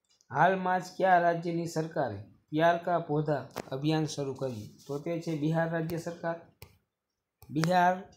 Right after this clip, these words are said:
રાજધાની પટના, મુખ્યમંત્રી નીતિશ કુમાર, રાજ્યપાલ ફાગુ ચૌહાણ. વિધાનસભાની બેઠકો બસો તેતાલીસ, લોકસભાની બેઠકો ચાલીસ,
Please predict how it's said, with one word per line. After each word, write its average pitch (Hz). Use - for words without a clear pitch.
રાજધાની 160
પટના, 170
મુખ્યમંત્રી 160
નીતિશ 156
કુમાર, 165
રાજ્યપાલ 170
ફાગુ 151
ચૌહાણ. 160
વિધાનસભાની 156
બેઠકો 160
બસો 143
તેતાલીસ, 165
લોકસભાની 160
બેઠકો 151
ચાલીસ, 156